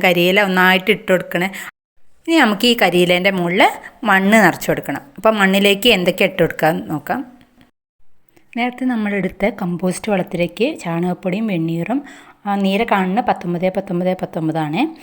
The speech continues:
അപ്പോൾ ഈ കമ്പോസ്റ്റും വളങ്ങളും എല്ലാം കൂടി നന്നായിട്ട്, ഏ, മിക്സ് ചെയ്തെടുത്തിട്ടുണ്ട്. എന്നിട്ട് ഓരോ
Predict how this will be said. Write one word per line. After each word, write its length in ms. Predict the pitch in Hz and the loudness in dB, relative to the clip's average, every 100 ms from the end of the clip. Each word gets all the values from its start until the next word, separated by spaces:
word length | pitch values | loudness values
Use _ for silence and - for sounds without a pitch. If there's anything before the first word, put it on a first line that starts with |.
| - - _ - | -20 -20 _ -2
അപ്പോൾ 140 | - | 2
ഈ 20 | 170 | 2
കമ്പോസ്റ്റും 580 | 160 151 160 156 - 233 160 170 160 | 2 4 4 4 2 2 0 -2 2
വളങ്ങളും 460 | 156 147 156 190 226 151 | 2 4 4 4 4 2
എല്ലാം 200 | 160 165 165 | 4 4 4
കൂടി 200 | 185 311 - - - | 4 4 0 -6 -4
നന്നായിട്ട്, 720 | 175 175 175 185 202 202 320 427 - 165 | 2 6 6 6 4 4 2 2 0 0
ഏ, 20 | 160 | 2
മിക്സ് 260 | 165 - - | 0 0 2
ചെയ്തെടുത്തിട്ടുണ്ട്. 800 | 175 156 170 - 160 143 165 151 359 - - - | 2 4 2 2 -4 -2 0 2 2 -2 -16 -2
എന്നിട്ട് 260 | 185 226 - 160 | 2 4 6 6
ഓരോ 180 | 165 | 6